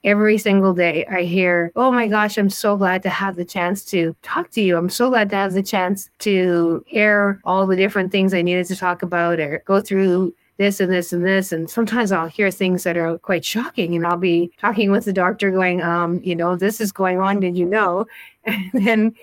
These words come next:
it'll be like, "Okay, oh my goodness, we better make an intervention here." So it's very natural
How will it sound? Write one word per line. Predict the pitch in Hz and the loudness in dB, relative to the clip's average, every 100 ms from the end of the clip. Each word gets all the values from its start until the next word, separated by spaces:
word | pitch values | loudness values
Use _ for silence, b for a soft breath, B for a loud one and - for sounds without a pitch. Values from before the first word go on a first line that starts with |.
| B - | B -2
it'll | 196 | 0
be | 196 | 2
like, | 196 185 - | 2 0 0
"Okay, | 233 220 220 202 | 0 2 2 2
oh | 196 | 2
my | 202 190 | 0 2
goodness, | 208 196 190 196 - _ _ - | 2 4 2 -2 -12 _ _ -2
we | 190 | 0
better | 185 190 | 0 2
make | 190 190 | 0 0
an | 185 | 0
intervention | 185 185 180 214 233 190 | 0 -2 -2 -2 -2 -2
here." | 175 151 | -2 -4
So | 233 226 214 _ _ _ | -2 -2 -4 _ _ _
it's | 233 | -4
very | 202 247 247 240 214 | 0 0 2 2 2
natural | 190 185 190 - 190 170 160 | 2 0 -2 -2 -2 -2 -6